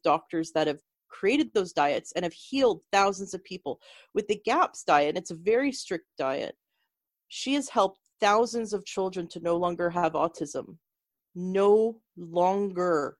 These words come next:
have autism. Reversing autism with the diet. And it's been, it's been, uh, published. She's, she's publishing books, she's publishing studies, she's sho-, she's proving, she's showing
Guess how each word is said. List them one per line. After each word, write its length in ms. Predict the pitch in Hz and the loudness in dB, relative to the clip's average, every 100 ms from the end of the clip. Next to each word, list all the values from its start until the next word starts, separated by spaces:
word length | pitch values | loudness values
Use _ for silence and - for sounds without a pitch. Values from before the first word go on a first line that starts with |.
| _ | _
have 180 | - 165 | 0 2
autism. 600 | 165 165 - 151 147 107 - _ _ _ | 4 2 0 -6 -6 -8 -10 _ _ _
Reversing 520 | 190 185 214 262 254 | -2 4 4 4 0
autism 440 | 240 233 240 196 180 | 2 2 2 -4 -4
with 120 | 175 | -4
the 60 | 165 | -2
diet. 400 | 156 147 120 - _ _ _ _ _ _ _ _ | 0 2 0 -8 _ _ _ _ _ _ _ _
And 220 | 196 190 | 0 2
it's 140 | 185 | -2
been, 320 | - 202 185 180 | 2 4 4 0
it's 180 | - 165 | -4 -4
been, 280 | - 180 170 | -2 0 2
uh, 260 | 151 147 - - | 2 2 -2 -2
published. 560 | 202 196 285 294 - - | -2 2 2 0 -6 -12
She's, 400 | - 175 165 - | -4 -4 -4 -8
she's 380 | - 180 165 - _ | -4 -2 -2 -6 _
publishing 520 | 170 165 170 170 160 160 | 0 2 -2 -4 -2 4
books, 220 | 247 262 | 4 2
she's 160 | 175 | -10
publishing 540 | 165 180 165 165 - 151 | -4 -2 0 -2 -4 -10
studies, 480 | - 233 226 233 226 | 0 2 2 -2 -4
she's 240 | 175 170 | -6 -6
sho-, 280 | - - 160 | -4 -4 -4
she's 200 | - 165 - | -6 -12 -10
proving, 400 | - 247 180 160 | -4 -2 -2 -4
she's 180 | - | -8
showing 520 | - - 247 214 151 | -4 0 2 2 -2